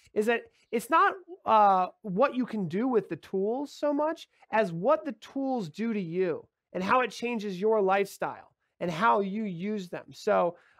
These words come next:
I was, you know, I think that people are gonna come out of this saying,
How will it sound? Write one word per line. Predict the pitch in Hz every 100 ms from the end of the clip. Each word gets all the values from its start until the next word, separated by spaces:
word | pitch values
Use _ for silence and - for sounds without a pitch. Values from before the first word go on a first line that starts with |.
| _
I | 196 202
was, | 196 190
you | - 240
know, | 202
I | 190
think | - 277 294
that | 320
people | 240 247 240
are |
gonna | 226 214
come | - 220
out | 233 262
of |
this | 214 202
saying, | 233 208